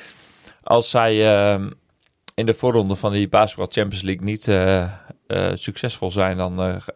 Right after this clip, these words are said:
vallen ze terug naar de fiba Europe Cup in de poolfase. Dat geldt ook voor, eh, Den Bosch, Heroes Den Bosch. Die spelen ook, eh, poolfase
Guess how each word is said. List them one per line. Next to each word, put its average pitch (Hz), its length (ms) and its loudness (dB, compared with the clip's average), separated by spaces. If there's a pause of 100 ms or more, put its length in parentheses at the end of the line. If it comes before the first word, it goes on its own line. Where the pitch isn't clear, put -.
vallen - 440 -2
ze 95 80 -12
terug 113 200 -8
naar 92 140 0
de 92 300 -2
fiba 107 240 -6
Europe 139 340 -4
Cup - 300 -8
in 120 100 -8
de 107 80 -4
poolfase. 151 720 -2 (880)
Dat 151 180 2
geldt 139 200 0
ook 165 180 2
voor, 117 200 4
eh, 98 340 4 (260)
Den 101 220 0
Bosch, 123 320 -2
Heroes 120 260 -4
Den 104 120 -6
Bosch. 123 280 -2 (400)
Die 104 160 -8
spelen 101 360 2
ook, 123 200 0
eh, 117 280 2 (120)
poolfase 117 720 0